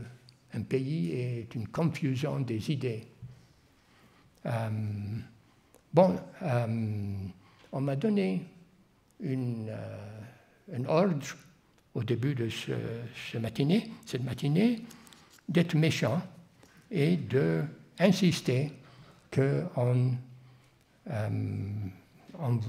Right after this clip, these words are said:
on donne seulement une, un nombre exact de minutes à chaque orateur. Donc, je vais, euh, me taire et,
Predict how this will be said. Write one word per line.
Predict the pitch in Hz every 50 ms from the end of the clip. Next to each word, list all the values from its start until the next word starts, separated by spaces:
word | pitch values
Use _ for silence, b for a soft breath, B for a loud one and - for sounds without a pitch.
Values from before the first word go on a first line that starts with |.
| 120 -
on | - 110 110 107 98
donne | 107 156 160 156 156 151
seulement | - - 143 131 120 127 139 147 160 170 170 B B B B B B B B B - -
une, | 196 139 120 117 117 127 131
un | 110
nombre | 113 123 135 139 139 135 -
exact | - 120 101 98 95 127 185 196 - - - - - - - _ - _ -
de | 123 117
minutes | 113 113 117 143 175 196 - - - -
à | - 113
chaque | 104 - 170 147 - - - - - -
orateur. | 127 110 98 110 - - 156 185 226 240 233 - - B B B B B B B B B
Donc, | - 156 226 220 220 - - - - - - -
je | - - 143
vais, | 113 131 170 180 165 151 147 - - - - - - - - _ - 175
euh, | 113 110 113
me | 107 107 110
taire | - - 170 185 214 240 240 240 240 - B B B B B B B B B B -
et, | 220 147 135 135 131 131 135